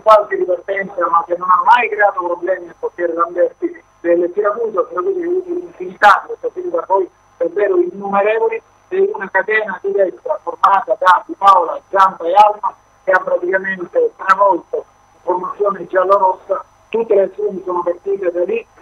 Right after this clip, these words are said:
da lì, due gol realizzati da Marchio su assist di Alma, e poi da lì è arrivato anche l'ennesimo gol di Alma, quindi a porta sei, questa graduatoria cannonieri, cinque sono i gol invece realizzati da Marchio.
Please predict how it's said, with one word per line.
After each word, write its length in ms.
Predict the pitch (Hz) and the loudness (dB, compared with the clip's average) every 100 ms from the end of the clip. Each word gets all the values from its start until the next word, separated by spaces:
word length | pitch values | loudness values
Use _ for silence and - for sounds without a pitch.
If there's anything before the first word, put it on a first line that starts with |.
| - | -18
da 100 | - | -6
lì, 260 | - 427 453 - | -4 -2 -4 -6
due 380 | 359 349 370 | -4 0 0
gol 340 | 190 214 214 196 | 2 2 2 0
realizzati 840 | 175 170 180 175 175 208 208 - | -2 -2 -2 -2 0 2 2 0
da 140 | 170 180 | -4 -2
Marchio 440 | 180 - - 170 - | 2 0 0 -6 -6
su 80 | 160 | -4
assist 520 | 180 185 - - - 175 | -2 -2 -4 -18 -10 -4
di 100 | 359 359 | -2 4
Alma, 420 | 208 - 208 202 _ - | 6 4 -2 -10 _ -6
e 140 | - 214 | -4 -2
poi 260 | - 185 | 0 0
da 100 | 208 | 2
lì 180 | 208 175 | 4 2
è 40 | |
arrivato 380 | 175 - 147 165 | 0 2 0 0
anche 200 | 170 170 | -8 -6
l'ennesimo 540 | 165 165 170 170 - 165 | -4 -4 -8 -14 -10 -2
gol 140 | 170 | -2
di 100 | 160 | 0
Alma, 380 | 185 156 - - - _ _ | 2 2 2 -6 -8 _ _
quindi 260 | - 262 349 | -6 -6 0
a 100 | 165 - | -2 0
porta 300 | - 175 160 - | -2 -2 -10 -6
sei, 380 | 208 202 208 202 _ _ _ _ | 0 2 0 -4 _ _ _ _
questa 560 | - 170 - 160 156 - | -2 -2 2 2 2 2
graduatoria 560 | 165 180 175 185 170 | -2 -4 -2 0 0
cannonieri, 540 | 170 185 202 170 151 147 | -4 -10 -12 -6 -8 -8
cinque 340 | - 185 175 | -14 -8 -8
sono 180 | 175 165 | -8 -10
i 60 | 165 | -2
gol 220 | 170 165 | 0 0
invece 480 | 160 170 160 170 - _ _ | -2 -6 -6 -8 -12 _ _
realizzati 600 | 185 180 185 185 175 175 | -4 -4 -4 -4 -4 -4
da 120 | 170 | -4
Marchio. 240 | 165 - | -4 -4